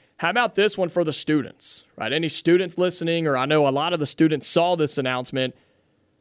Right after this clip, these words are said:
They are putting a D J booth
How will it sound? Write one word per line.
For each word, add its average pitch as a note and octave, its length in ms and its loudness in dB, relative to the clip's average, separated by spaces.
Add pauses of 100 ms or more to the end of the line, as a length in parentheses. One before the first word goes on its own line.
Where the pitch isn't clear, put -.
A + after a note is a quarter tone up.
(140)
They F3 240 2
are E4 140 4
putting C#3 680 -2 (360)
a D3+ 160 0
D E3+ 420 2
J F#3 240 2
booth B2 580 -6